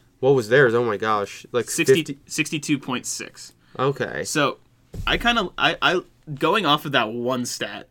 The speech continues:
Speaker 1: Mm-hmm.
Speaker 2: I already think LaFleur will do well with, um,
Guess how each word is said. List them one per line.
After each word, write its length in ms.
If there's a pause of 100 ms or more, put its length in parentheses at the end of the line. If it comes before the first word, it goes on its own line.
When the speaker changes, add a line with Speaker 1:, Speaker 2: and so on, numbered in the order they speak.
Speaker 1:
Mm-hmm. 300
Speaker 2:
I 160
already 440 (240)
think 300
LaFleur 580
will 280 (580)
do 220
well 480 (720)
with, 260
um, 360